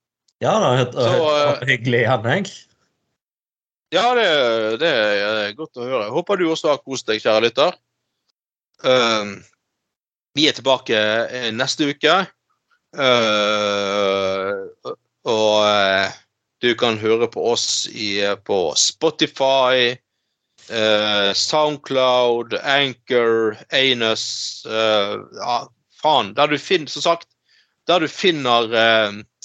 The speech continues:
Speaker 2: podcaster, der finner du, eh, Gutta på gulvet.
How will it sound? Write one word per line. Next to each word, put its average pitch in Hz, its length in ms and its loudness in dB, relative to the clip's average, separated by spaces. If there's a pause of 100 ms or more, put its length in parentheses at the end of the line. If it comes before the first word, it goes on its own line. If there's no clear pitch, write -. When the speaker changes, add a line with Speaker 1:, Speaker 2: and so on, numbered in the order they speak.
(840)
Speaker 2:
podcaster, 156 720 2
der 165 100 4
finner 131 400 0
du, 104 120 -2 (200)
eh, 101 240 2
Gutta 113 280 -8
på 107 120 -10
gulvet. 95 400 -6